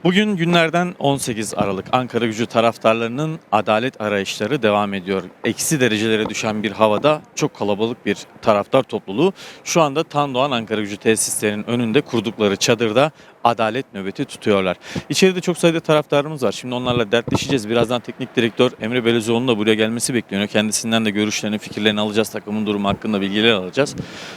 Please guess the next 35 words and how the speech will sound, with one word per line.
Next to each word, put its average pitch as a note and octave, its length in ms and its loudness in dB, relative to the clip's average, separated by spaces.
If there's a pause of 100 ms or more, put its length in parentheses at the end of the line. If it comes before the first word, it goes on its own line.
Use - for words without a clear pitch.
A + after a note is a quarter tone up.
(120)
Ee, G#2 520 4
biz D#3 140 0
de F#3 80 8
bu F#3 80 -4
soğukta F3 340 2
gelelim E3 360 2
dedik. C#3+ 240 0
Taraftarlarımıza C#3 640 0
destek C3+ 300 -2
olalım. A#2 240 2
Onların C3+ 200 0
seslerini C3 460 -2
duyuralım B2 360 4
dedik. G2 180 0 (500)
Gerçekten, F#3 600 2 (200)
e, A#2+ 180 2
hiç F3+ 140 0
kimsenin D#3+ 360 -2
istemediği C#3 560 2
çok - 220 -2
talihsiz B2+ 460 0
bir B2+ 40 -4
olay A#2+ 260 2
yaşandı C3 340 -2
ki B2+ 120 -8
Faruk C3+ 340 2
Koca'yı C#3 300 -2
tanıyan C3+ 300 -6
hiç B2+ 200 -10
kimse D#3+ 300 0
buna G#2+ 160 0
ihtimal B2+ 360 0
bile F2+ 160 -2
vermezdi. C3+ 500 0 (460)
Haftalardır F3+ 720 2